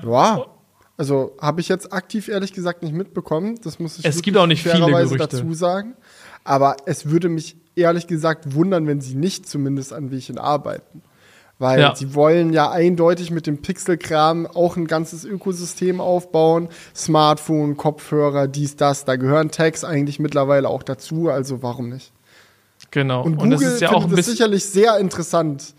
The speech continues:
Speaker 1: ähm, ein Netzwerk an trackbaren Objekten zu <laughs> haben.
Speaker 2: Und sie finden es vielleicht auch ein bisschen, bisschen, äh, <laughs> beschämend, dass Samsung das schon hat und sie halt nicht. Und dass Apple
Speaker 1: Oha.
Speaker 2: es natürlich auch hat.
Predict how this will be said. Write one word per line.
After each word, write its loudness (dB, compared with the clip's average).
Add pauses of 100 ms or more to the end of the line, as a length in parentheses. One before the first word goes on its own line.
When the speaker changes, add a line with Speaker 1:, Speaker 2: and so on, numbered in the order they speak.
(320)
Speaker 1:
ähm, 2
ein 0
Netzwerk 0
an -4
trackbaren 0
Objekten -6
zu -6
<laughs> -8
haben. 0 (1600)
Speaker 2:
Und 0
sie -10
finden -2
es -4
vielleicht 2
auch 2
ein 0
bisschen, 0
bisschen, -4
äh, 0 (680)
<laughs> -4
beschämend, 2
dass 2
Samsung 2
das 0
schon -2
hat 2
und -4
sie -2
halt 2
nicht. -4 (1200)
Und 2
dass 0
Apple 2
Speaker 1:
Oha. 2
Speaker 2:
es -4
natürlich -4
auch 2
hat. -6